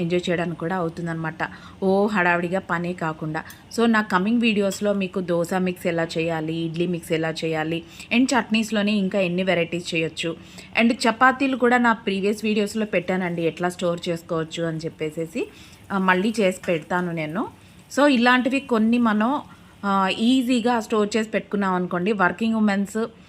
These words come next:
గెస్ట్లు వచ్చినా కూడా హ్యాపీగా, కూల్గా మేనేజ్ చేసేయచ్చండి ఇలాంటివి చేశారు అంటే. So మీకు కూడా ఇలాంటివి ట్రై చేయండి, చేయడం మాత్రం మర్చిపోవద్దండి. టేస్ట్ అయితే నిజంగా చెప్తున్నాను,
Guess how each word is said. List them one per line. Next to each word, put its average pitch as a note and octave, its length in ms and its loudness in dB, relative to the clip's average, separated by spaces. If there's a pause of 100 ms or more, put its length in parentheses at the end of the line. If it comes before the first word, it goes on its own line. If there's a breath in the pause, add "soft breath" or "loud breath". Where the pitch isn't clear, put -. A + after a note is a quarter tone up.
(180 loud breath)
గెస్ట్లు G3 280 2
వచ్చినా A#3+ 340 2
కూడా A3+ 220 2
హ్యాపీగా, A3 680 0
కూల్గా G3+ 600 -2 (400 loud breath)
మేనేజ్ F#3+ 420 2
చేసేయచ్చండి F3+ 680 -2
ఇలాంటివి F3+ 560 0
చేశారు E3+ 360 -2
అంటే. E3 360 -6 (540 loud breath)
So G3+ 240 2
మీకు F#3 340 -2
కూడా G#3 280 2 (120)
ఇలాంటివి F#3+ 400 0
ట్రై F3+ 300 0
చేయండి, F#3 440 -2
చేయడం F3 260 -2
మాత్రం G3 360 -2
మర్చిపోవద్దండి. F3 640 -4
టేస్ట్ A3 540 0
అయితే G#3 220 -2
నిజంగా F#3 320 -4
చెప్తున్నాను, F3 480 -8